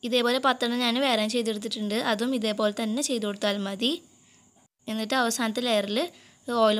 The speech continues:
മാത്രം സ്പ്രെഡ് ചെയ്യുക. ഇനി നമുക്കൊന്ന് മൂടി വെക്കണം. ഒരു മൂന്ന് മണിക്കൂറോളം ഇത് റെസ്റ്റ് ചെയ്യാൻ വേണ്ടി മാറ്റി വയ്ക്കുക. ഇത് രണ്ടും ഞാൻ ഇതേപോലെ മൂടി വെച്ച് കൊടുത്തിട്ടുണ്ട്. ഇതിപ്പോൾ ഇവിടെ ഒരു മൂന്ന് മണിക്കൂർ കഴിഞ്ഞിട്ടുണ്ട്. ഇനി നമുക്ക്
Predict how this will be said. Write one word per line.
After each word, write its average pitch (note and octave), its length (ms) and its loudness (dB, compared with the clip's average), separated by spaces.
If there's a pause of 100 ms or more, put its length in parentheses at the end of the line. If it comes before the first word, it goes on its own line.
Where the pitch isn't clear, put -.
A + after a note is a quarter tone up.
മാത്രം G#3+ 300 -2
സ്പ്രെഡ് G3+ 280 0
ചെയ്യുക. G3+ 240 -2 (520)
ഇനി D4 120 2 (100)
നമുക്കൊന്ന് C4+ 500 2
മൂടി A3 300 2
വെക്കണം. G#3 420 -2
ഒരു A3+ 100 0 (100)
മൂന്ന് G#3+ 260 0
മണിക്കൂറോളം G#3+ 720 -2
ഇത് G#3+ 200 -2
റെസ്റ്റ് - 220 -2
ചെയ്യാൻ G3+ 180 -2
വേണ്ടി G#3 200 -6
മാറ്റി G3+ 260 -8
വയ്ക്കുക. G#3+ 280 -6 (140)
ഇത് B3+ 80 -8 (100)
രണ്ടും B3+ 380 -2
ഞാൻ C4 120 0 (100)
ഇതേപോലെ A#3 360 -2 (100)
മൂടി A#3+ 220 -2
വെച്ച് A3+ 180 -6
കൊടുത്തിട്ടുണ്ട്. A3 580 -6 (1120)
ഇതിപ്പോൾ D4+ 260 -2
ഇവിടെ C#4 160 2
ഒരു E4 80 -2 (100)
മൂന്ന് A#3+ 260 0
മണിക്കൂർ A#3 360 0 (100)
കഴിഞ്ഞിട്ടുണ്ട്. G#3 680 0 (640)
ഇനി B3+ 180 -2
നമുക്ക് C4 200 -2